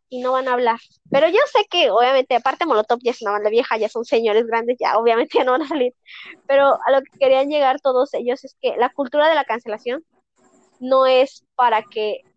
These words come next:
ya no consumas esa cosa, sino para que esa cosa, producto o persona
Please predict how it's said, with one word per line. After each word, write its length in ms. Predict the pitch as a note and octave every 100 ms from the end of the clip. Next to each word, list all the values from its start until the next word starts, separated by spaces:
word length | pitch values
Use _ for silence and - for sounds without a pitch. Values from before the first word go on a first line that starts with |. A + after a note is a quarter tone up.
| -
ya 180 | A#3+ A#3
no 160 | A#3+
consumas 640 | B3+ A#3 - B3+ A3+ B3+ _
esa 220 | - G#3
cosa, 320 | - A#3+ G3+ G3 F#3
sino 300 | B3 A#3+ A3
para 280 | A3+ G#3+
que 160 | - A3
esa 280 | A3+ B3+ C#4
cosa, 400 | - B3 B3+ A3+
producto 560 | - G#3+ G#3+ B3+ - G3+
o 40 |
persona 600 | - A3 - C4+ C4 C#4